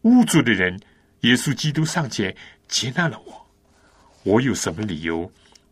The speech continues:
不接纳别人呢？在罗马的教会背景当中，我们说还存在着一些犹太基督徒和外邦基督徒之间的一个问题，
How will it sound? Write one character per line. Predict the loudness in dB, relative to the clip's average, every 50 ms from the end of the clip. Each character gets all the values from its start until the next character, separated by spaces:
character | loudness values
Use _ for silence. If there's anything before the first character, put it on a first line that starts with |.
| _ _ _
不 | -8 -8
接 | -6 -6 -6 -6 -6 -6
纳 | -6 -10 -10 -10 -16 -20 _ _ _ _ _ _ -20 _ _ _
别 | -4 -2 -2
人 | -2 -4 -6 -8
呢？ | -8 -10 -10 -10 _ _ _ _ _ _ _ _ _ _ _ _ _ _ _ _ _ _ _
在 | 0 2 2
罗 | 4 4 4 4
马 | 4 4 2
的 | 2 2
教 | 2 2 2 4
会 | 4 4 2 2 0 -4 -14 -20 -20 _ -2
背 | 0 2 2
景 | 2 -2 -2
当 | 0 0 0 2
中， | 2 0 0 0 -4 -10 _ _ _ -20 -12 -4
我 | -2 -2
们 | -2
说 | 2 4 4 4 4 0 -14 -20 -20 -20 _ _ _
还 | -2 -2 -2
存 | 0 0 -2 -2 -2 2
在 | 2 2 2
着 | 2 0
一 | -2
些 | 0 2 2 2 2 0 -6 -20 -20 -20 _ _ _ _ _ _ -2
犹 | 2 4 4 4
太 | 6 4 4 2 2 2 -2 -10 _ _ _ _
基 | -2 2 2 2
督 | 2 2
徒 | 0 -2 -4 -2 -4 -4
和 | -6 -12 -6 -4 -2 2
外 | 4 4 4 4
邦 | 4 4 2 2 2
基 | 0 0 2
督 | 2 2
徒 | 0 0 -2 -4
之 | -2 -6 -4
间 | 2 2 2 2
的 | 2
一 | 0 -2
个 | -2
问 | -2 -2 -4 -4
题， | -8 -10 -12 -12